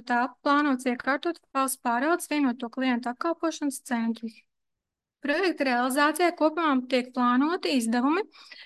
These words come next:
divsimt septiņdesmit seši tūkstoši trīs eiro un trīsdesmit seši eiro centu apmērā. Būvniecības darbiem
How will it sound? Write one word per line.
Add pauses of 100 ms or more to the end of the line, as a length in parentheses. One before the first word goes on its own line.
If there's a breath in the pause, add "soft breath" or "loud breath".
(120)
divsimt
septiņdesmit
seši (100)
tūkstoši
trīs (340)
eiro
un
trīsdesmit
seši
eiro (100)
centu
apmērā. (720 loud breath)
Būvniecības
darbiem